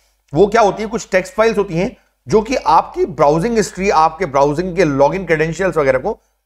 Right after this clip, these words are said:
सेव कर देती है आपके ब्राउज़र में, ताकि नेक्स्ट टाइम जब आप लोग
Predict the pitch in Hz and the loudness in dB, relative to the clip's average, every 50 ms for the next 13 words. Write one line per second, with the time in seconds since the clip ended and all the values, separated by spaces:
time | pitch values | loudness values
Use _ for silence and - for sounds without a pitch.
0 | _ _ _ - - 196 240 254 226 226 196 180 190 180 196 180 175 180 190 151 | _ _ _ -4 0 2 2 4 4 2 2 2 0 0 0 0 0 0 0 0
1 | 151 143 139 135 147 156 202 233 220 _ _ _ _ _ - - 196 226 208 165 | 0 2 0 0 -4 -4 -6 -6 -8 _ _ _ _ _ -4 -2 -2 0 0 0
2 | 185 208 - - - 220 233 240 208 196 208 202 202 208 208 - 180 202 220 220 | 0 -2 -2 -4 -2 -2 0 0 2 2 4 4 4 2 0 0 0 2 2 2
3 | - - | 0 -4